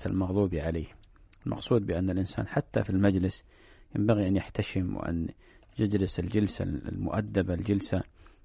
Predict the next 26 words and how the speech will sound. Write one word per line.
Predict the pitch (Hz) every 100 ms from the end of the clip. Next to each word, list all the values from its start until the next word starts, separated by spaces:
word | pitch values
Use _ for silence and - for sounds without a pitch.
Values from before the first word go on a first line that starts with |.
| -
الشرعية، | - - - 104 104 95 73
الجلسة | 95 110 104 104
التي | 92 110
ليس | 113 -
فيها | 107 98 98
كشف | - - -
للعورات | - 78 85 101 101 95 - - - - - - -
وليس | - 107 -
فيها | 87 98
شيء | 95 - -
من | 95 95
المخالفات. | 90 87 - 90 92 - - - - - - - - - - - -
آه، | 104 98 55 55 - - - - -
أيضًا | 156 190
من | 160 135
الأمور | 113 107 - 107 151 147
ال-، | 113 98
ال-، | 87 85 53
الهامة، | - - 123 110 87 95 - _ _ _ - -
آه، | - 98 -
في | - 104
قضايا | - 104 107 95
المجلس | 92 95 98 98 107
أن | 101
الإنسان | 92 95 - 135 82
إذا، | 95 92